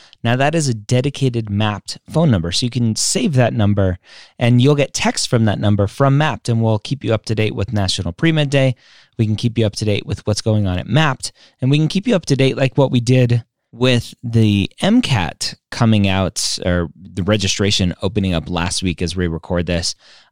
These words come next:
I used this text platform to notify over eleven thousand students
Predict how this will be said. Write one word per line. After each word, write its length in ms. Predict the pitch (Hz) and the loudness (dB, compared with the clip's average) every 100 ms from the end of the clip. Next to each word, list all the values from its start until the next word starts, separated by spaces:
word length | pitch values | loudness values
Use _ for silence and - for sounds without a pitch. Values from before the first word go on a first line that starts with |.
| - | -6
I 140 | 123 | -2
used 520 | 143 131 139 123 - 107 | 0 2 2 0 -4 0
this 220 | 110 - | 0 0
text 340 | - 120 - | -4 -4 -2
platform 720 | - 104 - 110 104 95 95 - | 0 -2 -2 -2 0 0 -2 -2
to 100 | 110 | 2
notify 560 | 104 117 127 - 85 - | 2 2 0 0 -2 -2
over 240 | 107 117 110 | -4 0 2
eleven 680 | 92 78 95 117 151 151 143 | 0 -2 -2 0 2 2 0
thousand 640 | - 107 104 131 110 85 | -4 -4 0 0 0 -2
students 520 | - 127 98 69 - | 0 2 2 -2 -8